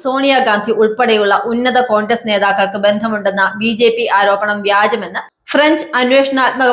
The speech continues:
മാധ്യമമായ മീഡിയ പാർട്ട്. സോറസ് സോണിയ ബന്ധമെന്ന ആരോപണം ഉന്നയിക്കുമ്പോൾ ബി ജെ പി ഉദ്ധരിച്ച വാർത്താ ഏജൻസിയാണ് മീഡിയ പാർട്ട്. ബി ജെ പി വാദത്തിന് തെളിവില്ലെന്നും ഇതിനെ ശക്തമായി അപലപിക്കുന്നുവെന്നും മീഡിയ പാർട്ട് വ്യക്തമാക്കി. സിറിയയിൽ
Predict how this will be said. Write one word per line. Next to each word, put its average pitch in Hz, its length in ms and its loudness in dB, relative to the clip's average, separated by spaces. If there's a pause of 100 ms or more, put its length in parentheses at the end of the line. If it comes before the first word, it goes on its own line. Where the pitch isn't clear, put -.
മാധ്യമമായ 214 600 0 (140)
മീഡിയ 269 280 2 (160)
പാർട്ട്. 185 300 0 (1160)
സോറസ് 269 420 2 (140)
സോണിയ 240 300 0 (100)
ബന്ധമെന്ന 226 400 0 (140)
ആരോപണം 240 420 2 (100)
ഉന്നയിക്കുമ്പോൾ 226 560 0 (120)
ബി 269 180 2
ജെ 294 160 2
പി 285 160 -2
ഉദ്ധരിച്ച 240 380 0 (100)
വാർത്താ 226 300 2 (120)
ഏജൻസിയാണ് 220 560 -2 (140)
മീഡിയ 247 420 0
പാർട്ട്. 202 240 2 (360)
ബി 349 200 2
ജെ 381 160 4
പി 370 160 2
വാദത്തിന് 262 520 2
തെളിവില്ലെന്നും 240 580 2 (140)
ഇതിനെ 254 220 0
ശക്തമായി 262 520 0 (160)
അപലപിക്കുന്നുവെന്നും 240 840 -2 (140)
മീഡിയ 226 240 0 (100)
പാർട്ട് 208 300 0
വ്യക്തമാക്കി. 220 520 -2 (1600)
സിറിയയിൽ 359 560 2